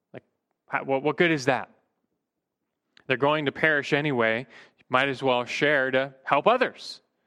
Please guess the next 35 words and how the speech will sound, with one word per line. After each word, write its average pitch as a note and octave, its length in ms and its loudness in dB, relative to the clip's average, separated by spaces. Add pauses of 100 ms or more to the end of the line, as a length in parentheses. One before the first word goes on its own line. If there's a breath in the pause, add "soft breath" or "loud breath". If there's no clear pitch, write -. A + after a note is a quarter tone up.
(840)
And D#3+ 100 -2
finally, G3 280 4
he D#3+ 60 0
says, D#3 320 0
"Your D3 100 2
gold D3+ 380 0
and C3+ 100 -4
silver D#3 380 0
have A2+ 180 -6
rusted." A2+ 600 -2 (840 loud breath)
Now, E3+ 80 4
James G#3 280 0
surely A3 280 2
knows F3+ 300 2
that D#3+ 100 0
gold F3 220 2
and D3+ 100 -4
silver E3 460 0 (260)
don't E3+ 200 2
rust. D#3+ 500 2 (960 loud breath)
Now, A3+ 120 6
it's A3 100 -4
possible, F3+ 380 4
actually, E3+ 360 2
that D3+ 180 4
their D3+ 100 0
coins F3 420 -2
were C#3+ 140 2
mixed C#3+ 380 0
with C3+ 100 -4
such - 240 -4
a C3+ 40 -2
high C3+ 260 2
degree B2+ 320 0
of, A2 180 -2